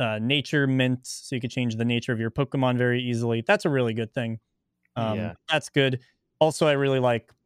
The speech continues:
Speaker 1: Pokemon Coliseum and X D on the GameCube. You're
Speaker 2: Oh,
Speaker 1: allowed
Speaker 2: yeah.
Speaker 1: to steal shadow Pokemon, steal other players' Pokemon. I think we should bring that back 'cause that's really cool. <laughs>
Speaker 2: That is really cool. Yeah, it's funny, when you talk about the grinding stuff, I remember when Sword and Shield came out, or maybe it w-, it was first in Let's Go, you'll have to remind me,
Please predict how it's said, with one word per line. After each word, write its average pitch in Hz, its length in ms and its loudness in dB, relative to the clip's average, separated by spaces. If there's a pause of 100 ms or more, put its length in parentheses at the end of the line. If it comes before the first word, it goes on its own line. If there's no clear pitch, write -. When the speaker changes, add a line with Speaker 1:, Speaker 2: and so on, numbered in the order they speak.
(120)
Speaker 1:
Pokemon 127 360 0
Coliseum 120 580 -2
and 120 100 -4
X 117 220 -6
D 120 340 0
on 117 160 -6
the 110 80 -2
GameCube. 139 580 0 (320)
You're 123 100 4
Speaker 2:
Oh, - 0 -
Speaker 1:
allowed 127 180 4
Speaker 2:
yeah. - 20 -2
Speaker 1:
to 90 100 0
steal 143 520 0
shadow 131 380 2
Pokemon, 110 560 -2 (380)
steal 160 320 2
other 139 340 2
players' 135 320 2
Pokemon. 107 520 -2 (560)
I 123 60 -4
think 117 140 -2
we 110 80 -4
should 101 420 -10
bring 113 160 -2
that 104 140 -4
back 104 200 -6
'cause 107 120 -8
that's 107 200 -8
really 104 140 -8
cool. - 200 -18 (400)
<laughs> - 0 - (320)
Speaker 2:
That 104 120 0
is 92 180 -4
really 98 260 -2
cool. 101 200 -2 (400)
Yeah, 135 160 6
it's 135 120 -2
funny, 135 180 0
when 117 180 0
you 123 100 0
talk 147 200 -2
about 147 160 0
the 107 120 0
grinding 104 360 -4
stuff, 101 280 -4
I 101 80 -2
remember 117 420 2
when 107 420 -2
Sword 117 340 0
and 95 120 -8
Shield 110 280 -2
came 101 180 -6
out, 95 140 -2
or 104 80 -4
maybe 147 240 -2
it - 40 0
w-, 156 180 -4
it 127 120 0
was 110 180 -4
first 127 280 -2
in 101 140 -2
Let's 95 200 -2
Go, 90 180 -2
you'll 92 160 0
have 92 160 -8
to 92 100 -8
remind 90 300 -4
me, 87 140 -4